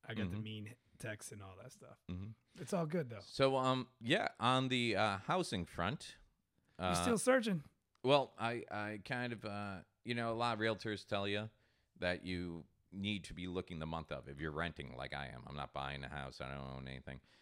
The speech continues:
Speaker 2: But they say anything you find more than a month out, uh, might not be there when it's time to rent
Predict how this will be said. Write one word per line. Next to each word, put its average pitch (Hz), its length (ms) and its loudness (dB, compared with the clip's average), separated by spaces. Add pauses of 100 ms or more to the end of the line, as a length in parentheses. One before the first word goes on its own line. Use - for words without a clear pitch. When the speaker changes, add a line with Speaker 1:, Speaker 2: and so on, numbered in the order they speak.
(260)
Speaker 2:
But 78 260 0
they 78 120 0
say 82 260 -2
anything 85 320 -2
you 78 80 -4
find 82 500 -2 (180)
more 82 180 -2
than 80 140 -2
a 76 40 -4
month 78 300 -4
out, 107 360 2 (320)
uh, 76 420 -4 (220)
might 82 300 -4
not 69 200 -6
be 71 120 -8
there 64 220 -6
when 65 120 -8
it's 64 140 -12
time 65 220 -6
to 64 80 -8
rent 62 180 -10